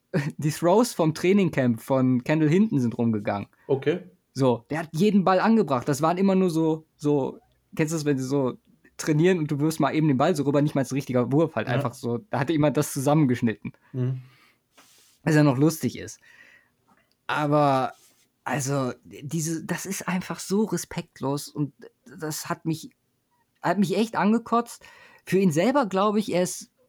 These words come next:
Speaker 1: also das, was ich zumindest mitbekommen habe in Pressekonferenz und auch, äh, Social Media,
Speaker 2: Nimmt
Speaker 1: er ist
Speaker 2: das eher
Speaker 1: selber,
Speaker 2: mit Humor,
Speaker 1: glaub ich,
Speaker 2: oder?
Speaker 1: bitte?
Speaker 2: Nimmt er das eher mit Humor?
Speaker 1: Ich, da ist er gar nicht drauf eingegangen.
Speaker 2: Ja.
Speaker 1: Der ist einfach, glaub ich, super happy, dass er N F L gespielt hat.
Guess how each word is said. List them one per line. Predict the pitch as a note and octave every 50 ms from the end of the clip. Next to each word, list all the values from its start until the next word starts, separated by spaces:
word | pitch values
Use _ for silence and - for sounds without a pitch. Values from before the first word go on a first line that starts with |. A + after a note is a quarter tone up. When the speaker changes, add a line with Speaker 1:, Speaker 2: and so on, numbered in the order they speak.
| _ _ _ _ _ _ _ _ _ _ D#3
Speaker 1:
also | D3 C#3+ C#3+
das, | C3+ D3 D3 - -
was | C#3 C#3
ich | B2 F3 -
zumindest | - F3+ E3+ F3+ F3+ F3+ D#3
mitbekommen | E3 E3+ D#3+ - D3+ - - D#3+ D#3+ D#3+
habe | D3 C#3+ C#3
in | B2+ B2+
Pressekonferenz | - C#3+ D3+ - D#3 - D3+ D3 C#3+ D3 C3+ C#3+ D3 D3 -
und | C3+ B2+ B2+ C3+ D3+ - - -
auch, | - C3 B2+ - - _ -
äh, | - B2+ B2 C3+ - - - - B2 C3 C3+
Social | D3 - C3+ A#2+ - B2+
Media, | C3 C#3+ E3+ E3 E3+ D#3 D3+ D3+ - _ - - _ _ _ _ -
Speaker 2:
Nimmt | C3+ B2+
Speaker 1:
er | C3 C#3+
ist | C#3+ B2 C#3
Speaker 2:
das | D#3+
eher | F3+ G3
Speaker 1:
selber, | G#3+ G#3+ G3
Speaker 2:
mit | F#3 D#3 -
Humor, | B2 A#2+ A#2 A#2 A#2 A#2+ A#2
Speaker 1:
glaub | D3+ D#3+
ich, | - C3
Speaker 2:
oder? | C3 - - - _ _ _ _ _ _ _ _ _ -
Speaker 1:
bitte? | D3 E3 A3+ D4+ - _ -
Speaker 2:
Nimmt | C3 C3+ C3
er | C3+ B2+ B2+
das | B2+ C3 B2+
eher | C3 C3
mit | C3 C3 B2+ B2+
Humor? | B2+ B2 B2 B2 B2+ C#3 D3 D3+ D3 - _ _ _ _ _ _ _ _ _ _ _ _ _ _ _ _ _ _ _ -
Speaker 1:
Ich, | F3 E3+ -
da | D#3+ D#3 C#3+ D#3 F#3
ist | A#3+ A3
er | F#3+ F3+
gar | D#3+ F#3
nicht | G3+ F#3 - -
drauf | C#3+ B2+ -
eingegangen. | C#3 F3 A#3 B3 F#3+ D3 C3 C3
Speaker 2:
Ja. | B2
Speaker 1:
Der | C3+ C3
ist | B2+ -
einfach, | C3+ C#3+ - F3 -
glaub | - D3+ C3+ C3
ich, | A#2+ -
super | C3 C#3+ - - A#2
happy, | A2 C3+ D3 - G#3+ C#3+ A#2+
dass | - C3+ A#2+ -
er | B2+ F#2+
N | A#2 A#2
F | A#2 A2+
L | G2+ B2+ D#3
gespielt | F3 - - - A#2 G#2+ G#2
hat. | A2+ G#2+ A2